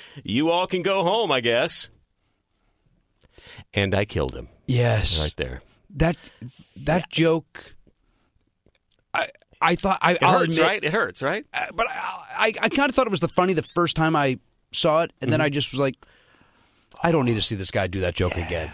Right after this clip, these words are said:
Speaker 1: yeah,
Speaker 2: You know?
Speaker 1: yeah.
Speaker 2: It's like, "Well, you can all go." It's
Speaker 1: And
Speaker 2: like
Speaker 1: he did it right in front of the casting director. I'm just hoping the casting director was one of those people who's like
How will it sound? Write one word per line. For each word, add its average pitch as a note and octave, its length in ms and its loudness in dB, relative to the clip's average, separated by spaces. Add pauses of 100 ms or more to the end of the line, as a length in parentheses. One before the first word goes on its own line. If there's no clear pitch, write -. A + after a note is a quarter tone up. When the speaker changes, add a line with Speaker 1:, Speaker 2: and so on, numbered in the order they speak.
Speaker 1:
yeah, A2 400 -8
Speaker 2:
You B2 80 4
know? A#2+ 300 4
Speaker 1:
yeah. D3 560 -6
Speaker 2:
It's - 100 -10
like, A#2 140 0
"Well, C#3+ 160 4
you D3+ 60 2
can D3 100 4
all D#3 120 4
go." D3+ 220 2
It's C#3 80 0
Speaker 1:
And D3 80 2
Speaker 2:
like D#3+ 120 2
Speaker 1:
he F3 100 0
did B3+ 180 0
it A3+ 100 2
right D3 180 0
in C3+ 60 -8
front C#3+ 180 0
of G#2+ 60 0
the G#2 60 0
casting A#2 380 0
director. G2 280 0
I'm A2+ 120 -2
just B2 200 -4
hoping B2+ 380 -2
the G2+ 80 -2
casting G2+ 460 -4
director F2+ 340 -4
was E2+ 160 -6
one G2+ 80 -2
of F2 60 -4
those E2+ 180 -4
people F#2 280 -4
who's E2 140 -4
like D#2 260 -4